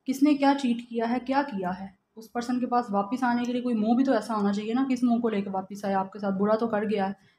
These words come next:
आप accept करोगे, नहीं करोगे, या क्या हो सकता है उसके साथ, उसको तो नहीं पता, ठीक है। Because कोई भी person अपनी गलती तो accept करने, करे, करने का, करने वाला ही नहीं ना है,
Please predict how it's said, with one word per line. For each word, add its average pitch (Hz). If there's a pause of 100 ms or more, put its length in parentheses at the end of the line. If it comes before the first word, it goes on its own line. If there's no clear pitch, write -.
(140)
आप 202
accept 214
करोगे, 220
नहीं 220
करोगे, 202
या 220
क्या 233
हो 220
सकता 208
है 196
उसके 196
साथ, 185
उसको 220
तो 262
नहीं 311
पता, 202 (1000)
ठीक 202
है। 285 (2500)
Because 240
कोई 262
भी 285
person 262
अपनी 254
गलती 214
तो 262
accept 254
करने, 226
करे, 233 (240)
करने 240
का, 254 (220)
करने 233
वाला 233
ही 262
नहीं 208
ना 202
है, 190